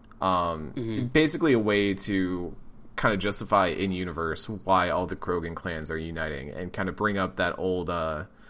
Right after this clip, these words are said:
Speaker 1: let's, let's say conflict between all the different clans, a very, like, city-state, uh, Greece sort of situation between all the different
Speaker 2: <laughs>
Speaker 1: Krogan clans. Uh, and it, it just kind of feels,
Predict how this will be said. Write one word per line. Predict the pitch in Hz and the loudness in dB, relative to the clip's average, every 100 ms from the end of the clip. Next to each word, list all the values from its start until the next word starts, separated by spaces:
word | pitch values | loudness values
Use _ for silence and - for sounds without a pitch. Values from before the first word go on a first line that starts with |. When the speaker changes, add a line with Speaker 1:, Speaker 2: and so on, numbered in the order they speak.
| - - - - - - - - - - - - - - - - - - - - - | -20 -20 -20 -20 -20 -20 -20 -20 -20 -20 -20 -20 -20 -20 -20 -20 -20 -20 -20 -14 2
Speaker 1:
let's, | 123 113 - | 4 4 2
let's | 123 120 | 2 2
say | - 113 | 2 2
conflict | - 110 107 101 98 87 | 4 6 6 4 0 0
between | - 104 | -4 0
all | 90 92 | 2 0
the | |
different | 90 - 85 82 - - | -2 -4 -4 -6 -12 -14
clans, | - 101 87 87 85 | -4 -2 0 -2 -4
a | |
very, | 87 95 92 | 0 2 4
like, | 87 82 | 0 -2
city-state, | - 90 90 - - 82 80 - - - | -2 -2 -2 -2 0 0 -2 -8 -6 0
uh, | 82 80 | 0 0
Greece | 80 87 85 - - | -4 -4 -2 -2 -2
sort | - 95 82 | 0 0 0
of | - | -2
situation | 82 85 78 76 82 78 76 - | -4 -2 -2 -2 -4 -6 -8 -8
between | 87 82 90 80 | -10 -6 -4 0
all | 175 | 0
the | 80 | 0
different | 92 87 - | -4 -6 -4
Speaker 2:
<laughs> | |
Speaker 1:
Krogan | 82 78 78 | -2 -2 -4
clans. | 78 80 80 - - - - - - - - | -6 -6 -6 -8 -12 -18 -20 -20 -20 -20 0
Uh, | 110 92 82 76 76 - - - - - - - - - - | 4 6 4 2 -2 -8 -14 -12 -12 -18 -20 -20 -20 -18 0
and | 120 104 95 92 - - - - - - - - - - - - - - - - | 2 4 2 0 -6 -10 2 4 4 2 -2 -8 -12 -18 -20 -20 -20 -20 -14 2
it, | 151 151 | 4 4
it | 160 | 4
just | 180 190 190 | 4 4 4
kind | 202 165 | 2 4
of | |
feels, | - 151 143 127 | 4 6 6 2